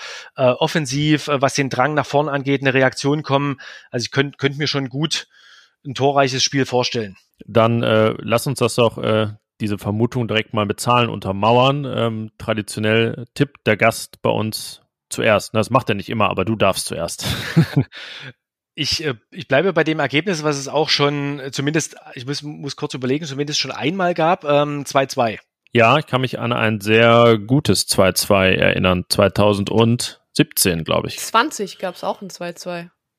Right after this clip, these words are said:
Speaker 3: im Februar.
Speaker 1: Ja, ich, da, das, das,
Speaker 2: Ah ja,
Speaker 1: das meinte
Speaker 2: nee,
Speaker 1: ich jetzt.
Speaker 2: zwanzig,
Speaker 1: Ja.
Speaker 2: Moment.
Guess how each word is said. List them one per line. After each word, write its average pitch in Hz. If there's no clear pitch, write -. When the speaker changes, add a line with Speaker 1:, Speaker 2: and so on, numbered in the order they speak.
Speaker 3:
im 190
Februar. 139
Speaker 1:
Ja, 180
ich, -
da, 143
das, -
das, 151
Speaker 2:
Ah 180
ja, 143
Speaker 1:
das 139
meinte 127
Speaker 2:
nee, 117
Speaker 1:
ich 110
jetzt. -
Speaker 2:
zwanzig, 120
Speaker 1:
Ja. -
Speaker 2:
Moment. 110